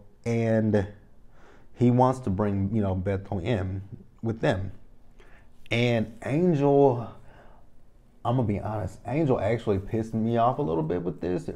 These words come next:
because I feel like Angel was being a little bit selfish.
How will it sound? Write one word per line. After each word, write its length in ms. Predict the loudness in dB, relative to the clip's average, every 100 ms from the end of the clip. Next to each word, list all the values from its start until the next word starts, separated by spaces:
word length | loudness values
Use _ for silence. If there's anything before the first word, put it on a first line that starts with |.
| -10 -6 -4
because 300 | 0 0 0
I 140 | -2
feel 180 | -2 -2
like 160 | -2 -2
Angel 320 | -6 -4 -2
was 120 | -2
being 300 | -4 -6 -8 -10 -16 -20 -20 -20 -20 -18 -16 -16 -18 -6
a 80 | -4
little 400 | -2 0 0 2
bit 200 | 0 -2
selfish. 920 | -8 -16 -10 -8 -10 -14 -20 -20 -18